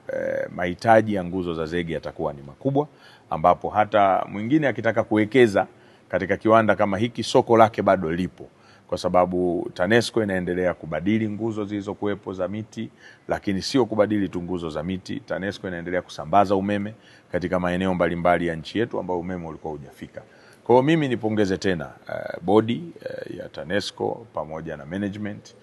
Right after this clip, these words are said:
kwa kuja na wazo la kuanzisha kiwanda hiki. Rai yangu,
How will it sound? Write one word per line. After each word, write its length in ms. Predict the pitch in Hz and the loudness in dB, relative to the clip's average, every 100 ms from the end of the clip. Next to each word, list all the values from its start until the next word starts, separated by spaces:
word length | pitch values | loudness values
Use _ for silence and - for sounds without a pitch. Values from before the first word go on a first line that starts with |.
| - _ _ | -20 _ _
kwa 120 | 95 | -4
kuja 400 | - 135 127 113 | 0 -2 2 2
na 120 | 101 | 4
wazo 440 | 98 101 95 95 92 | 4 4 2 -2 -2
la 120 | 82 | -2
kuanzisha 580 | - 78 76 78 - 78 | -4 -8 -8 -12 -8 -10
kiwanda 460 | - 69 67 62 | -10 -16 -16 -20
hiki. 260 | - 64 _ 80 | -20 -20 _ 6
Rai 240 | 123 120 | 8 10
yangu, 320 | 113 87 71 | 8 6 -2